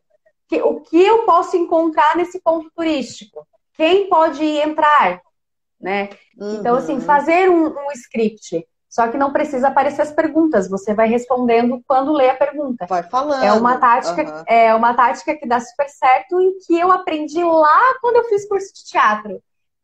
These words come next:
Speaker 1: É bem interessante
Speaker 2: Legal.
Speaker 1: essa.
Speaker 2: Legal. E quando é que tu, ô, Dai, quando é que tu começasse, falasse que foi na pandemia, mas antes da pandemia tu já fazias, assim,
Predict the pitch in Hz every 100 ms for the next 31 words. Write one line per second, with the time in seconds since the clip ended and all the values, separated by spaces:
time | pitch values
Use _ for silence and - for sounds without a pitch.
0 | _ 208 202 240 311 370 370 - 214 165
1 | 151 147 190 175 190 _ _ _ _ -
2 | _ _ - 165 175 165 147 147 - _
3 | _ _ 233 285 262 320 370 - - 403
4 | 311 233 214 269 294 - 330 320 294 277
5 | - 247 254 - 254 247 233 202 - 226
6 | 240 240 - 240 233 226 247 233 240 240
7 | 302 277 254 254 254 247 254 240 247 233
8 | 240 240 220 220 226 226 214 185 226 254
9 | 220 202 - 233 240 233